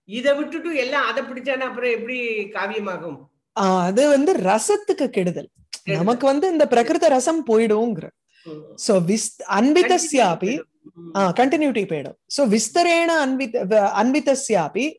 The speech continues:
Speaker 2: விஸ்தாரமாக நமக்கு அன்வயம் ஏற்பட்ட பொழுதிலும்,
Speaker 1: ம்.
Speaker 2: அந்நியஸ்ய வஸ்துனஹ, வேறு அந்த ஒரு வஸ்து, அன்விதமாக இருக்கக்கூடிய வேற ஒரு வஸ்துவினுடைய வர்ணனமானது தவிர்க்கப்பட வேண்டும். அடுத்து மூணாவது வந்து, மூணாவது ரெண்டு பாகமா பிரிக்கிறார்.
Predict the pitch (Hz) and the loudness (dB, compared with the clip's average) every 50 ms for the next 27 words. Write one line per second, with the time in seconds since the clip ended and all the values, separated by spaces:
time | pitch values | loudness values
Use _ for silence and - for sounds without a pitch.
0 | - 202 175 175 214 226 - - - 285 277 285 294 294 285 277 269 262 262 262 | -10 -8 -4 -4 -4 -4 -4 -2 0 2 4 4 2 2 2 0 0 0 0 2
1 | 254 302 330 339 311 254 240 226 233 - 311 349 330 285 220 196 208 214 233 254 | 2 2 2 4 2 0 0 -2 -2 -2 0 2 2 2 2 0 0 0 2 2
2 | 277 277 285 285 269 262 240 185 - _ - 202 196 233 269 262 - 294 294 294 | 4 4 4 2 2 0 -4 -6 -8 _ -2 2 4 4 4 4 2 -2 -2 0
3 | - 240 240 214 190 175 175 160 165 160 165 208 302 359 _ _ _ - - - | -2 -2 -2 0 -2 -2 -2 -4 -4 -4 -4 -4 -6 -8 _ _ _ -20 -20 -20
4 | _ - - 202 214 262 311 359 349 349 - 330 269 247 226 240 - 254 220 185 | _ -8 -2 2 2 4 4 4 2 2 0 0 0 0 -2 -2 -4 -2 -2 -2
5 | 165 151 196 240 311 330 - - 208 196 226 254 294 302 302 254 214 214 208 196 | -2 -2 -2 -2 -2 -4 -6 -4 2 6 6 6 8 6 4 4 2 0 0 0
6 | 196 190 185 185 180 170 170 170 175 - - - 247 202 - - _ - 170 180 | 0 0 0 -2 -2 -2 -4 -4 -4 -4 -4 -4 -4 -4 -4 -6 _ -4 -2 0
7 | 220 240 247 247 262 247 247 269 294 311 320 320 285 226 233 247 - 277 262 - | 0 0 2 2 2 4 4 2 2 0 0 0 -2 -2 -2 -2 -4 -6 -6 -4
8 | 269 277 277 285 320 320 262 220 208 233 262 254 247 226 214 214 208 202 190 - | -4 -4 -2 0 0 0 0 2 2 2 4 4 4 4 2 2 0 -2 -6 -6
9 | - 269 262 254 247 247 285 302 320 277 202 165 170 185 185 185 190 180 170 165 | -6 -4 -4 -2 -2 -2 -2 -2 -2 -4 -4 -4 -4 -4 -4 -4 -4 -4 -6 -6
10 | 160 165 160 160 294 403 - _ _ _ _ _ _ _ - 214 208 233 247 247 | -8 -8 -4 -4 -4 -4 -4 _ _ _ _ _ _ _ 0 2 4 4 2 2
11 | 240 208 - - 180 165 151 151 139 135 135 185 233 - _ - - - - _ | -2 -4 -2 -2 -4 -4 -4 -8 -8 -6 -4 -6 -6 -6 _ -20 -20 -20 -20 _
12 | _ _ _ _ _ _ _ _ _ _ _ _ _ _ - - - - - - | _ _ _ _ _ _ _ _ _ _ _ _ _ _ -20 -20 -20 -8 0 4
13 | 214 226 262 277 302 277 240 233 277 311 311 320 320 311 294 269 247 233 220 214 | 4 4 4 4 2 4 4 4 4 4 4 4 4 4 4 4 4 4 2 2
14 | 226 254 320 349 - - - 202 202 233 277 294 311 302 285 269 269 330 311 240 | 2 0 -2 -4 -4 -8 -4 0 2 2 4 4 4 4 4 4 6 4 4 4
15 | 214 226 254 262 285 226 254 247 247 285 254 247 226 202 208 190 190 190 190 175 | 4 2 2 2 4 4 4 4 4 2 0 0 0 0 0 -2 -2 -2 -2 0
16 | 170 196 262 320 | 2 2 2 0